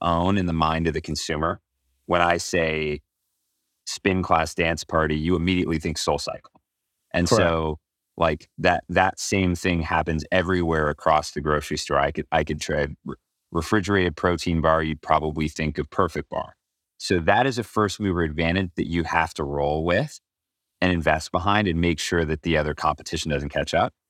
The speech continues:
Speaker 1: The second moat you have is real estate on shelf, because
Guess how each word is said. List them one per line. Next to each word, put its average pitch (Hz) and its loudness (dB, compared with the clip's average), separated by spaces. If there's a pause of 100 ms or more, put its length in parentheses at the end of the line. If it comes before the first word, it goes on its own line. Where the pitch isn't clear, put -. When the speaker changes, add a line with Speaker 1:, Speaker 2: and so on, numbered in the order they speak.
(220)
Speaker 1:
The - -4
second - 2
moat 110 2
you 95 0
have 87 4
is 80 -6
real 92 2
estate 85 -2
on 76 0
shelf, 80 0
because 78 -2